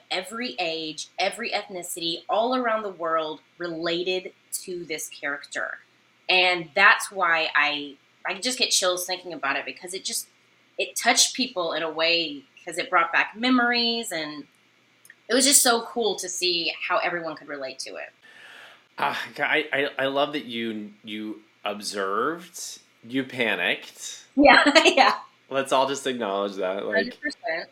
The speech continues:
Speaker 2: it's a, it, you panic. It's,
Speaker 1: Yes.
Speaker 2: it's, it is so normal to start to go,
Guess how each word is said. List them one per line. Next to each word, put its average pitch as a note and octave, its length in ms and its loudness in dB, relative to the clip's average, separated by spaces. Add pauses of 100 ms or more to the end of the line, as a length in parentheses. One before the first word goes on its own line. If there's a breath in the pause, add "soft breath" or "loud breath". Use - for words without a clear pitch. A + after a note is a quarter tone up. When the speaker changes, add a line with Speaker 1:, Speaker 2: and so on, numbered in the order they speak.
Speaker 2:
it's A2+ 260 0
a, A2+ 80 4 (200)
it, G2+ 240 -4
you A2+ 140 -6
panic. B3+ 420 2
It's, B2+ 380 -2
Speaker 1:
Yes. C3 160 0
Speaker 2:
it's, - 180 -12 (240)
it C3 160 -4
is D3+ 200 -2
so C3 440 -2
normal B2+ 500 -4
to G#2 120 -12
start G2+ 180 -8
to G2 60 -16
go, G2+ 220 -4